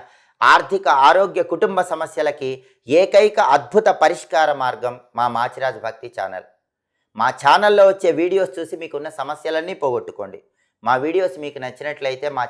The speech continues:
ఛానల్ని లైక్ చేయండి, కామెంట్ చేయండి, మా ఛానల్ వీడియోస్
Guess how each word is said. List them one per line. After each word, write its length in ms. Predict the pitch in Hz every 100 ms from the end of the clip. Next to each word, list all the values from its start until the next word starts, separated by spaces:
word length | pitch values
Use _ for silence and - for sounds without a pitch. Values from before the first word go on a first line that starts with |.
| -
ఛానల్ని 380 | 120 135 139 127
లైక్ 260 | 120 135 _
చేయండి, 260 | 143 143 151
కామెంట్ 420 | - 117 131 131 127
చేయండి, 260 | 123 131 - _ _ _ 113
మా 80 |
ఛానల్ 420 | 123 127 143 160 147
వీడియోస్ 320 | 147 156 151